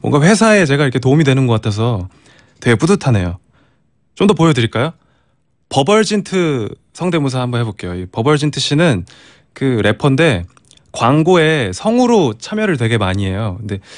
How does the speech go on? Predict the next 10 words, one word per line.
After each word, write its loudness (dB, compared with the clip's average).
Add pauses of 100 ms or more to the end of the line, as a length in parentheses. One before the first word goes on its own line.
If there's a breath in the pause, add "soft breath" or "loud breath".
(440 loud breath)
어, -8
어떤 0
목소리인지 0
모르시는 2
분들도 0
지금 0
들으시면 2
아실 -2
거예요. -10 (1400 soft breath)
바야흐로 4